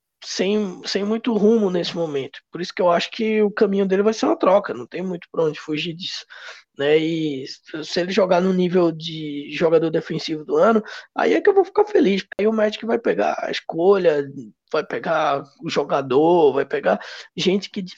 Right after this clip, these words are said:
fato possa contribuir, é, pro Magic virar um time de playoff, né? Porque,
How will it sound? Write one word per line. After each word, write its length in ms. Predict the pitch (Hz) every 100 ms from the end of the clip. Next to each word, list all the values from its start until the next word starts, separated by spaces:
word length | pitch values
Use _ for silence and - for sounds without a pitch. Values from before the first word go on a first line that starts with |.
| -
fato 300 | 175 214 196
possa 300 | - 202 226
contribuir, 720 | - 214 214 208 165 170 262 _ _ _ _ _ _ _ -
é, 320 | 185 170 151
pro 200 | 139 175
Magic 340 | 165 160 165 190
virar 240 | 196 254
um 100 | 262
time 460 | - 254 320 359 349
de 120 | 339
playoff, 580 | - 466 427 156 - -
né? 140 | 156 175
Porque, 360 | - - 359